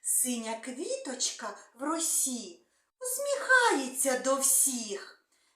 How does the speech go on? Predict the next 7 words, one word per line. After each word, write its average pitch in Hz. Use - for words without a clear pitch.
Джмелику 214
і 277
бджілці, 277
яблуневій 339
гілці, 339
джерелу 214
глибокому, 370